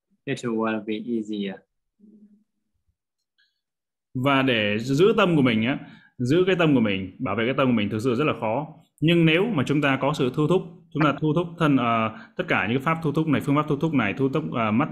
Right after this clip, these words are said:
Speaker 2: tai, mũi, lưỡi, thân và ý như vậy, thì khi đó chúng ta có thể giữ gìn cái tâm của mình, bảo vệ, hộ trì cái tâm của mình, nó trở nên, trở nên dễ dàng hơn.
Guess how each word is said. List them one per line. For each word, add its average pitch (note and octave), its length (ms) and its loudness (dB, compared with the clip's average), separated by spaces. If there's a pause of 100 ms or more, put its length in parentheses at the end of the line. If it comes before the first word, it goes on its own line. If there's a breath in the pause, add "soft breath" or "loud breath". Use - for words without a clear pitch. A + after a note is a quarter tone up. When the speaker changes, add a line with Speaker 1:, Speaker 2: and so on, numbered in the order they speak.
Speaker 2:
tai, C#3 200 2
mũi, C#3+ 220 0
lưỡi, D#3 280 0
thân C3+ 200 0
và G2+ 140 -4
ý C3 180 0
như E3+ 120 -2
vậy, G2+ 160 -4 (460 loud breath)
thì B2+ 220 2
khi D#3+ 140 0
đó D3+ 380 0
chúng D#3 140 -4
ta C3+ 180 0
có C#3 100 -2
thể F#2+ 120 -2
giữ D3 160 0
gìn C#3 140 0
cái G#2 120 -2
tâm B2 160 0
của A2+ 60 -2
mình, F#2+ 280 -6 (340 soft breath)
bảo G2+ 160 -2
vệ, B2 100 -2
hộ B2 180 0
trì B2 140 0
cái A2+ 120 -2
tâm B2+ 140 0
của G#2+ 60 -2
mình, G2+ 360 -4
nó C3+ 80 0
trở C3+ 120 -2
nên, A2+ 220 -2
trở G#2+ 160 -4
nên G#2 140 -4
dễ D#3+ 200 0
dàng B2+ 260 -2
hơn. G#2+ 160 -2